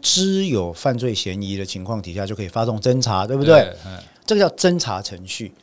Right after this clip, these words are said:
Speaker 2: OK。
Speaker 1: 侦查程序就是国家的检警机关，哈，这个侦查机关或侦查辅助机关，
Speaker 2: 嗯。
Speaker 1: 警察啦、调查局啦、宪兵啦、检察官、检察事务官等等，
Speaker 2: 嗯。
Speaker 1: 开始对有没有犯罪这件事情收集证据，
Speaker 2: OK。
Speaker 1: 哈，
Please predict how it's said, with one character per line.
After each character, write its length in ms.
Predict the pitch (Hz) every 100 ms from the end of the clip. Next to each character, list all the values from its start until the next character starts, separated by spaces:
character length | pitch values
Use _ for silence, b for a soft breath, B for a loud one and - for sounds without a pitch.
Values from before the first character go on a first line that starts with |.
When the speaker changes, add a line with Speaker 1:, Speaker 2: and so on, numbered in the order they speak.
| _
Speaker 2:
OK。 140 | 101 98
Speaker 1:
侦 180 | 220 247
查 180 | 170 151
程 220 | 139 147
序 160 | 170
就 140 | 147 139
是 120 | 143
国 360 | - 117 117 139
家 300 | 165 156 151
的 160 | 135
检 340 | 98 - 107 139
警 260 | - 92 80
机 280 | - 123 117
关， 300 | - 117 110
哈， 140 | 104
这 100 | 101
个 80 | 110
侦 220 | 98 123
查 180 | 120 98
机 280 | 95 113 110
关 200 | 117 110
或 140 | 110
侦 220 | - 110
查 180 | 104 90
辅 320 | 95 - 87
助 260 | 80 - 110
机 220 | 95 110
关， 260 | 107 117 113
Speaker 2:
嗯。 100 | 131
Speaker 1:
警 220 | - 110 98
察 240 | 104 113
啦、 140 | 120
调 180 | 113 147
查 160 | 123 123
局 260 | 120 104
啦、 80 | 110
宪 300 | 107 147 127
兵 220 | 113 127
啦、 120 | 123 107
检 180 | 104 92
察 160 | 104
官、 260 | 107 123 123
检 120 | 104
察 80 | 92
事 180 | - 123
务 100 | 117
官 240 | - 113 110
等 160 | 95
等， 140 | 98 90
Speaker 2:
嗯。 40 | - B B B B B B
Speaker 1:
开 140 | - 180
始 140 | 139
对 280 | - 170 -
有 120 | 123
没 80 | 110
有 120 | 165
犯 280 | 117 - 151 120
罪 120 | 135
这 100 | 127
件 120 | 127
事 120 | 113
情 200 | 120 90 98 76
收 180 | - 104
集 140 | 107
证 180 | 123 117
据， 200 | - 98 _ _ _ _ -
Speaker 2:
OK。 160 | 98
Speaker 1:
哈， 180 | 98 85